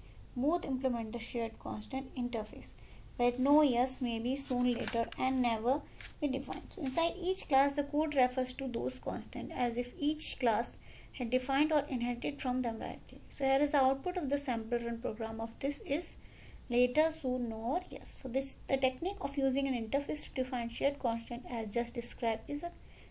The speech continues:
controversial. It is described here for completeness. Now interfaces can be extended.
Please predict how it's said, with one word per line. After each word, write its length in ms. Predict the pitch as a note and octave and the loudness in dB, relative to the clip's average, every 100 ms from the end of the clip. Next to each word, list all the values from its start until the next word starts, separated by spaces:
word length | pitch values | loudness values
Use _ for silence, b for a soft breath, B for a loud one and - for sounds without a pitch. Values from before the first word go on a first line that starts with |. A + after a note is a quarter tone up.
| - | -6
controversial. 680 | B3+ B3 B3 B3 A3+ - - | 0 0 0 -2 -4 -6 -8
It 160 | C4 D4 | -6 -4
is 140 | D4+ | -6
described 640 | - B3+ - - B3 A#3 A#3+ | -8 -10 -4 4 6 6 0
here 160 | A#3+ | -4
for 160 | A#3 - - | -4 -8 0
completeness. 800 | B3 A#3+ - A#3+ - D#4+ D4 - B B B B B - - | 2 2 -2 -6 -6 -14 -16 -16 B B B B B -12 -2
Now 240 | C4 D4 D4+ | 2 4 6
interfaces 840 | C#4+ E4+ E4 D#4+ D#4 - E4+ - | 6 4 2 0 0 0 0 2
can 280 | C4+ B3 B3 | 4 4 4
be 160 | C4+ - | 0 -4
extended. 560 | A3+ - - A3+ - | -8 -6 -4 -6 -8